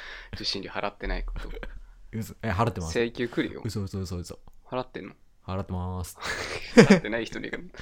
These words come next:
Speaker 1: 払ってない人の言い方だよ、それ。
Speaker 2: いや、払わなきゃダメだからね、あれは。
Speaker 1: 払わなきゃダメ。
Speaker 2: 義務ですからね、
Speaker 1: 義務ですよ、あれは。
Speaker 2: まあ、僕はね、
Speaker 1: うん。
Speaker 2: その義務を超越したからね。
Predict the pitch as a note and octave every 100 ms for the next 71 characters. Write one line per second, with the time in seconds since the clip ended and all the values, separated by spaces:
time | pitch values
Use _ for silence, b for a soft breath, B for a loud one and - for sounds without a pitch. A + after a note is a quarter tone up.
0 | B B G#2+ B2 C3+ - G#2+ A#2+ - G2+
1 | G2 - G2 G#2+ - - A#2 A#2+ C#3+ D3
2 | G#2+ F#2+ A2+ F#2+ E2+ G2+ F2+ F2 G#2 G#2
3 | F#2+ F#2+ C3 A#2 F#2 - D#2 A2 A2 G2
4 | E2+ - - G#2+ - - - - F2+ F2+
5 | D#2 E2+ G#2 E2+ D2+ A#2 - - G2 G2
6 | - E2 F2 F#2 B2+ A2+ F#2+ F2+ - G2+
7 | G2 - - - A#2